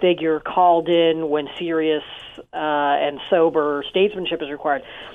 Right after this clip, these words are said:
um, you know, that's not gonna happen. Future presidents are not going to use him as that kind of resource. Uh, and as for whether he can even be the kind of kingmaker or future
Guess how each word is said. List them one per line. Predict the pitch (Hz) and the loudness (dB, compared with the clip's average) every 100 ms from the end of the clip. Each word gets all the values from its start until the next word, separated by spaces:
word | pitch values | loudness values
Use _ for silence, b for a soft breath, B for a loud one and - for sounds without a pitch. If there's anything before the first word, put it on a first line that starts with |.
| B _ - | B _ -6
um, | 160 147 143 - | -2 -2 -4 -8
you | 202 | -6
know, | 143 - | -6 0
that's | 240 240 | 0 2
not | 202 | 0
gonna | 180 160 | 0 -2
happen. | 170 143 131 123 | 0 -2 -6 -4
Future | - 208 175 | -2 0 0
presidents | 175 170 151 151 | 0 0 -2 -6
are | 151 | -2
not | 165 175 170 - | 0 2 0 -2
going | 151 147 135 | -4 -4 -6
to | 151 139 135 151 | -6 -6 -6 -8
use | 170 165 180 175 - | -10 -6 -6 -4 -4
him | 139 | -2
as | 135 - | -2 2
that | 147 147 | 2 2
kind | 156 147 135 | -2 -4 -4
of | |
resource. | 131 151 147 - 156 - - B B B B B - | -4 -6 -6 -6 -6 -6 -12 B B B B B -4
Uh, | 156 147 143 - - - - 214 | 0 2 2 0 -4 -12 -6 2
and | 220 | 4
as | 233 240 - | 6 4 2
for | 208 | 2
whether | 185 214 196 | 4 4 4
he | 175 | -2
can | 175 | -4
even | 185 170 170 | -4 -2 -4
be | 175 | -2
the | 160 | -2
kind | - 170 | -4 -4
of | 139 - | -6 -2
kingmaker | 269 254 185 - 156 | 0 4 4 2 -2
or | |
future | 143 175 - | -2 -6 -8